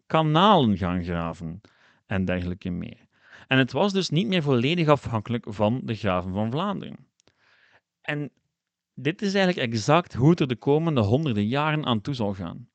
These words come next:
Steden zullen conflicten tussen koningen en graven volop uitbuiten om hun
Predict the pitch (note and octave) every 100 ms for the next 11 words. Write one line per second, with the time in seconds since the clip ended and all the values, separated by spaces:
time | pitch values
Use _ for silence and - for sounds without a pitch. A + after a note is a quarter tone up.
0 | _ _ _ _ - - D#3+ D#3+ F#3 D#3
1 | C#3 B2 A2+ G#2+ C3+ D#3 - E3+ E3+ -
2 | - G#2 F#2+ - C#3+ E3 E3 A#2+ F#2+ F#2+
3 | A2 A2+ E3+ F#3 G3+ - _ _ G2+ C#3+
4 | E3 A2+ - D#3+ E3 C#3+ C#3+ C#3+ A#2 G2+